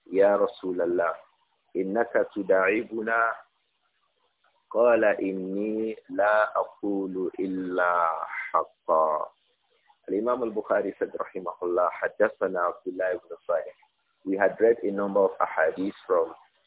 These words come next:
Abdullah ibn Salih. That is what? That is who? Katibul Layth. Abdullah ibn Salih, Katibul Layth, the secretary of Al-Imam Layth ibn Sa'd.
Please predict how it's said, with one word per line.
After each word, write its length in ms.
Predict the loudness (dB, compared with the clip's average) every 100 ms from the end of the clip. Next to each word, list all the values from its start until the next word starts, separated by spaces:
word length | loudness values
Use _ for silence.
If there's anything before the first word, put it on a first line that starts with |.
| -4
Abdullah 500 | -2 -2 -2 0 0
ibn 160 | 0 -6 -16 -4
Salih. 260 | -2 -2 -6 -2
That 180 | -2 -2
is 80 | -8 2
what? 220 | 2 2 -14 _ _ _ -2
That 180 | -2 -2
is 80 | -8
who? 260 | -4 -4 -4 0
Katibul 540 | 2 2 0 -10 -6 0
Layth. 160 | -2 -2 _ _ _ _ _ _ _ _ -6
Abdullah 500 | -6 -6 0 2 2
ibn 160 | 0 -6 -4
Salih, 320 | 2 2 2 -4 -8 _ -2
Katibul 500 | 0 -2 -8 -8 -2
Layth, 240 | -2 -4 _ _ _
the 100 | -6 -4 -2
secretary 480 | 0 0 -2 -4 -4
of 120 | -6 -8
Al-Imam 460 | -8 -6 -6 -6 -8 _ _ _ _ _ _ _ _ -10
Layth 440 | 4 6 6 2 -4
ibn 180 | -6 -6 -10 2
Sa'd. 220 | 4 4